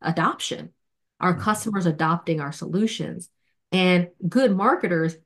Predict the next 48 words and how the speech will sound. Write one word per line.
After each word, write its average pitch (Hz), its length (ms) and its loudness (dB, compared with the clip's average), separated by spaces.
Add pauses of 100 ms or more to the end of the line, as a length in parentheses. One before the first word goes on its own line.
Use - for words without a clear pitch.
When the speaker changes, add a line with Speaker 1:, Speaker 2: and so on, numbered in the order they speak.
(100)
Speaker 1:
don't 202 240 -4
just 170 220 -2
bring 175 180 4
customers 180 600 -2
for 156 100 -12
sales. 156 260 -6
Sales, 247 240 -2
they're 196 160 0
helping 196 280 2
drive 165 440 2
that 139 140 -8
adoption 156 680 -2
and 233 260 2
or 185 120 4
letting 165 340 2
product 156 460 -4
know, 175 420 4 (360)
"Hey, 214 540 2
I'm 180 120 -4
having 196 220 -4
some 185 180 0
issues 175 360 0
with 151 140 -6
this - 180 -8
message," 170 600 -2 (200)
or, 170 160 4
"You're 170 120 6
telling 214 360 0
me 180 120 2
to 160 80 0
go 156 240 -2
here, 175 600 -2 (220)
but 170 140 -8
that's 185 260 -2
not 170 240 -2
working," 170 480 -2
and 165 80 -4
providing 190 400 0
that 165 300 -4
feedback 202 580 -2
loop 156 220 -4
back 160 280 -2
into 175 140 0
the - 80 -6
organization 151 680 -4
to 160 80 0
help 175 340 -4
product 165 460 2